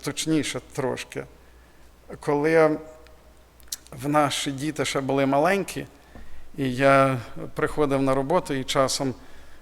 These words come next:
не помічав сам, що я вже так виглядаю трохи виснажений, і трохи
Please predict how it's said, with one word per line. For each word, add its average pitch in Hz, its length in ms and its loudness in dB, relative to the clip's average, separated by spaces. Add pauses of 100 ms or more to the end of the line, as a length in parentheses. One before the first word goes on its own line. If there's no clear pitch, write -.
(220)
не 143 300 2
помічав 143 600 2
сам, 180 320 2
що 151 140 -4
я 139 180 2
вже 131 140 -2
так 127 200 -8
виглядаю 135 480 0
трохи 135 300 -6
виснажений, 131 680 -2
і 123 40 -6
трохи 123 400 -8